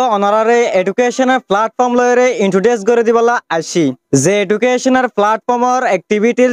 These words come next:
জরিয়া আর আর কমিউনিটিরে শেষ করিবলা opportunity আছে। অনারারে যে education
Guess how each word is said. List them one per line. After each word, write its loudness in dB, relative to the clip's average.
জরিয়া 2
আর 0
আর -2
কমিউনিটিরে 0
শেষ 0
করিবলা 2
opportunity 0
আছে। -2
অনারারে 0
যে 2
education 0